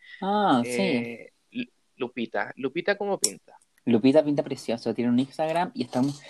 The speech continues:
Speaker 1: mira, no quería revelarlo, pero estamos trabajando en un proyecto muy lindo. Y no estoy, y, y nos
Speaker 2: ¿Real?
Speaker 1: real, pero sorpresa.
Speaker 2: Ya, pa-, pasa, pasa el dato de Lupita para que la, la
Speaker 1: Ah,
Speaker 2: sigan.
Speaker 1: sí, mira, el dato
Speaker 2: Su,
Speaker 1: de
Speaker 2: su Instagram artístico.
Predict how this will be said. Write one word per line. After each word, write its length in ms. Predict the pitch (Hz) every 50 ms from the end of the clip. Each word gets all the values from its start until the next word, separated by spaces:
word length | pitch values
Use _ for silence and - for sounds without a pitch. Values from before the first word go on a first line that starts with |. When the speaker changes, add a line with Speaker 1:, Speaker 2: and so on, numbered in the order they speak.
| - - _ _ _ _ -
Speaker 1:
mira, 160 | 120 117 110
no 120 | - 82 -
quería 200 | 131 135 143 143
revelarlo, 540 | 151 156 156 160 160 170 160 160 170 180
pero 120 | 160 151 143
estamos 240 | - - 139 131 -
trabajando 380 | - 139 131 - - 127 123 120
en 80 | 123 123
un 60 | 120
proyecto 360 | - - - 123 - - 131
muy 140 | 135 139 131
lindo. 260 | - - - 135 - - _ _ _ _ _
Y 100 | - 127
no 60 | 120 -
estoy, 180 | - - - -
y, 400 | - 123 123 120 110 - - 101
y 40 | 113
nos 140 | 117 110 107
Speaker 2:
¿Real? 420 | 117 117 110 120 143 165 190 208 220 277 302 -
Speaker 1:
real, 300 | - - - - - - - _ _ _ _ _ _ _ _ -
pero 180 | 151 - 117
sorpresa. 500 | - - 117 107 - - - - - - - 110
Speaker 2:
Ya, 120 | 110 107 107
pa-, 180 | - - - - _ _ _ _ _ _ _ _ _ _
pasa, 200 | - 127 - - - -
pasa 200 | - 151 - 170
el 100 | 156 147
dato 160 | 156 151 165
de 60 | 160
Lupita 420 | 156 147 139 - - 139 - - 123
para 220 | - 120 120 123
que 120 | 127 127 123
la, 160 | - 123 117
la 100 | - - -
Speaker 1:
Ah, 180 | - 120 117
Speaker 2:
sigan. 140 | 117 120 -
Speaker 1:
sí, 140 | - 127 117
mira, 200 | 113 113 110 107
el 80 | 113 113
dato 300 | 123 127 135 - 151 151
Speaker 2:
Su, 40 | 151
Speaker 1:
de 240 | 147 143 143 143 139
Speaker 2:
su 60 | 135
Instagram 400 | 131 131 131 - 143 131 131 135 135
artístico. 560 | 135 127 - - 127 - - 127 - - -